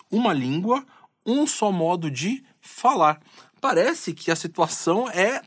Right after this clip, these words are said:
talvez <laughs> uma situação que na sua vida hoje aí, você olha e fala assim, "Era isso que eu queria." Gente,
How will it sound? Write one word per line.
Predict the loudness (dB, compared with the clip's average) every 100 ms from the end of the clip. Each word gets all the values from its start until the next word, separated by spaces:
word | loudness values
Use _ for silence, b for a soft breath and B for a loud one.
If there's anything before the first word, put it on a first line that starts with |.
| _
talvez | 4 4 2 2 2 0
<laughs> |
uma | 0 0
situação | -2 0 0 2 0 -2 B B B
que | 0
na | 0
sua | 2 2 2
vida | 2 0 2
hoje | 2 0 0
aí, | 0 0
você | -2 0
olha | 2 2
e | 2
fala | 2
assim, | 2 0 -6 B B
"Era | -10 -4 -2 0
isso | 0 -2 -2
que | -2
eu | -2
queria." | -2 0 2 0 -2 B B B B B B
Gente, | 0 2 0 -10